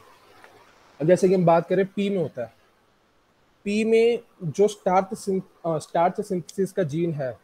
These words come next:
that shows pleiotropism, because मान लो कि अगर आपका dominant <clears throat> जो आपका जीन है वो आपके दोनों dominant allele present है, तो वो क्या करेगा?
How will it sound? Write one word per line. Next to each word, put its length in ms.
that 280
shows 220
pleiotropism, 640
because 360
मान 220
लो 120
कि 100
अगर 200
आपका 180
dominant 800
<clears throat> 100
जो 340
आपका 160
जीन 360
है 160
वो 320
आपके 200
दोनों 320
dominant 380
allele 220
present 460
है, 60
तो 80
वो 100
क्या 200
करेगा? 440